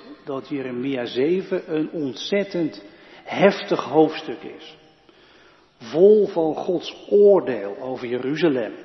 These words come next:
over de tempel. Het komt uit de tijd van vlak voor de ballingschap, als de Babyloniërs op het punt staan om Jeruzalem te verwoesten en de tempel te verwoesten. Zes eeuwen voordat Jezus daar in die tempel loopt.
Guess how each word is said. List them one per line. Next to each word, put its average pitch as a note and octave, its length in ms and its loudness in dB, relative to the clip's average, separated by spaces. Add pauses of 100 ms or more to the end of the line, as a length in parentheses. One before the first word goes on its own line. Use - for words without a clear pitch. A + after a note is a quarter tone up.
(200)
over A#2+ 260 -14
de A#2 100 -12 (100)
tempel. D#3 460 -2 (720)
Het - 280 -20
komt F#3 220 -4
uit E3+ 140 0
de - 80 -18
tijd F3 320 -2
van C#3 160 -6
vlak E3 260 -2
voor D#3+ 120 -6
de C3 120 -4
ballingschap, D#3 600 -2
als C3 160 -8
de C3+ 80 -6
Babyloniërs C#3 680 2
op C3 100 -6
het - 160 -8
punt D3+ 220 2
staan C3+ 340 -4
om C3+ 140 -4
Jeruzalem B2+ 640 -4 (680)
te C#3+ 120 -8
verwoesten C3 600 -8
en B2+ 100 -10
de A#2 160 -12
tempel C#3 360 -8
te - 100 -20
verwoesten. B2+ 680 -14
Zes E3+ 340 -2
eeuwen D#3+ 460 0
voordat C#3 380 -2
Jezus C3 440 -4
daar A#2+ 160 -6
in B2 100 -8
die A#2 120 -10
tempel A#2 380 -12
loopt. A2 360 -12